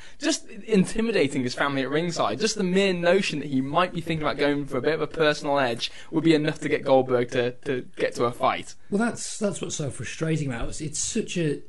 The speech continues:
Speaker 2: it's such an easy thing to build. You know, it doesn't, it doesn't have to be too contrived. You don't have to be too sort of cute with it. Um,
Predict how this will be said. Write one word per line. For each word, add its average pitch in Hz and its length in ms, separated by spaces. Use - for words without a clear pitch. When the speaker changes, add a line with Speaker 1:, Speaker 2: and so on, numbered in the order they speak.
Speaker 2:
it's - 140
such 196 220
an 170 180
easy 202 480
thing 101 460
to 127 100
build. 95 560
You 135 80
know, 110 160
it 113 240
doesn't, 180 300
it 143 80
doesn't 185 180
have 156 220
to - 80
be 120 140
too 120 280
contrived. 104 480
You 147 60
don't 170 140
have 151 160
to 139 60
be 131 100
too 127 340
sort 104 140
of - 120
cute 110 460
with 101 160
it. - 320
Um, 127 500